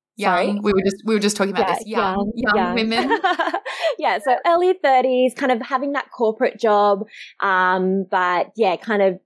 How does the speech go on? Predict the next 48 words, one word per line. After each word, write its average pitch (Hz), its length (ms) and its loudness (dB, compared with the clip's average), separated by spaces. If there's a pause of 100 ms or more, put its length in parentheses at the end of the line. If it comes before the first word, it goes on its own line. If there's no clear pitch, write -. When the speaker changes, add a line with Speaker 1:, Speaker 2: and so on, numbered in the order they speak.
(160)
Speaker 2:
getting 208 240 0
started 175 420 0
on 175 180 0
their 170 140 2
money 170 220 -2
journey. 214 260 2
But 196 220 0
what 226 220 0 (220)
I'm 220 180 0
noticing 190 460 0
and 175 80 0
what 196 140 -2
I'm 196 140 0
seeing 208 420 0
is 165 140 0
it's - 180 -18
very 190 280 4
much 180 200 -4
shifting 160 560 -2 (320)
to 196 160 2
the 175 100 2
women 170 280 2
in 170 140 2
their 170 100 2
forties 165 420 0
and 156 160 -2
fifties 170 460 0
now, 208 260 -2
because 190 320 -2
these - 160 2
Speaker 1:
Mm. 185 40 0
Speaker 2:
women 202 200 4
in 240 120 4
their 254 140 2
forties 180 360 2
and 175 100 0
fifties 175 320 0
are 170 60 0
going, 160 340 -4 (640)
like, - 140 -4 (240)
either 170 240 0
the 170 100 -2
kids 247 220 -2
have 233 100 0
left 214 200 -2
home 165 580 -2
or 165 360 0
I've 160 240 -6